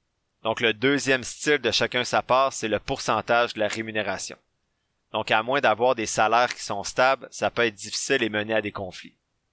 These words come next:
Donc, par exemple, si tu fais deux cent mille dollars puis ta conjointe fait cent mille dollars, ben, tu devrais payer deux fois plus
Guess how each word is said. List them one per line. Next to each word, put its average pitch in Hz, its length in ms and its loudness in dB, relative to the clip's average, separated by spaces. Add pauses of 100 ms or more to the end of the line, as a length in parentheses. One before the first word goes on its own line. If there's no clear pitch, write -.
(200)
Donc, 107 160 -6
par 117 160 2
exemple, 113 360 0
si - 200 -10
tu - 60 -10
fais 127 220 4
deux 127 180 -2
cent 127 200 0
mille 120 120 -6
dollars 117 360 4
puis - 140 -20
ta 107 140 -2
conjointe 110 460 -6
fait 107 120 -2
cent 110 220 0
mille 110 120 -6
dollars, 110 440 2 (280)
ben, 107 140 0
tu - 160 -8
devrais 117 280 2
payer 113 380 0
deux 120 260 0
fois - 200 0
plus 117 500 -8